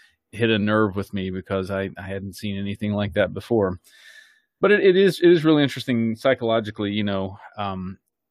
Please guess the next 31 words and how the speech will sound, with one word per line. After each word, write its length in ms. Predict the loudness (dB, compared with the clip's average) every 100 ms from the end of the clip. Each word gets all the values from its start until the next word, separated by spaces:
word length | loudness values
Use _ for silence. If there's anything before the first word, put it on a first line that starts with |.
| _ -10
where 720 | -4 2 4 6 6 4 0 -10 -18 -4
that 300 | -2 -2 -2
drive 400 | 0 2 2 -2
for 180 | -6 -6
escapism 560 | -4 -4 -4 -8 -10
comes 240 | -10 -10 -10
from, 380 | -10 -14 -16 _ _ _ _ -20 -12
uh, 340 | -8 -6 -6 -10 _ _ _ _ -10
and, 200 | -8 -6
and, 320 | -4 -6 -4
and 180 | -4 -2
what 240 | 2 2 2
the, 140 | -4
the 140 | -2 0
root 240 | 2 0 -4
sources 640 | -4 -2 -2 -8 -10 -14 -10
of 100 | -4
that 160 | -2 0
might 180 | -2
be. 220 | -2 -4 0
Not 220 | 2 2
that 140 | 2
this 200 | -2 -4
is 140 | -2 -2
a 60 |
psychology 640 | 0 0 2 4 4 2 -2
show, 320 | -6 -6 -2
but 140 | 2 2
it 160 | 2
could 240 | 4 4 2
be. 160 | -2